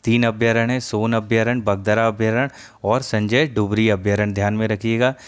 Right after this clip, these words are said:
जिसमें नोट कर लीजिएगा बगदरा और डुबरी कोयला उत्पादन क्षेत्र भी हैं। दोस्तों ये बगदरा और डुबरी जो है वो अभयारण्य भी है और यहाँ पे कोयला उत्पादन क्षेत्र भी हैं। चलिए नेक्स्ट है परियोजनाएं, तो यहाँ पर स्थित है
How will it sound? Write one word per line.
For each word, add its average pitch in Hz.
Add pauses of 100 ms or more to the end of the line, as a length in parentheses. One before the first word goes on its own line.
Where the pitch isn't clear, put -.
(260)
जिसमें 107
नोट 120
कर 139
लीजिएगा 127
बगदरा 113
और 117
डुबरी 110 (400)
कोयला 117
उत्पादन 120
क्षेत्र 104
भी 101
हैं। 98
दोस्तों 107
ये 123
बगदरा 110
और 117
डुबरी 107
जो 113
है 110
वो 113
अभयारण्य 104
भी 123
है 131 (340)
और 120
यहाँ 113
पे 160 (300)
कोयला 117
उत्पादन 120
क्षेत्र 104
भी 98
हैं। 95
चलिए 101
नेक्स्ट 120
है 139
परियोजनाएं, 110 (340)
तो 123
यहाँ 113
पर 131
स्थित 120
है 139